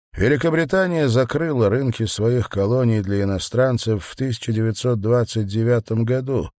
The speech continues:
и развернулась к профсоюзному социализму лейбористов. В Германии к власти пришли национал-социалисты во главе с Гитлером. Сталинский разворот экономики — сворачивание нэпа и переход к насильственной коллективизации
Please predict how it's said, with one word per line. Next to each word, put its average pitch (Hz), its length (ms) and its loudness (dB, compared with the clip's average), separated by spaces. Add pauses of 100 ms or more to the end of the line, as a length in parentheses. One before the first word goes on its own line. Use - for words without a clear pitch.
(240)
и 90 80 -2
развернулась 95 800 0
к - 80 -18
профсоюзному 110 880 0
социализму 98 760 -2
лейбористов. 98 920 -4 (640)
В 78 140 -8
Германии 113 600 0
к - 100 -8
власти 127 440 0
пришли 117 400 0
национал-социалисты 123 1300 0
во 98 100 0
главе 90 340 0
с 101 80 -4
Гитлером. 71 720 -8 (340)
Сталинский 95 800 -2
разворот 85 560 -2
экономики — 85 800 -4 (280)
сворачивание 104 840 2
нэпа 104 440 0
и 92 60 0
переход 98 520 0
к - 80 -6
насильственной 101 800 -2
коллективизации 98 1160 -2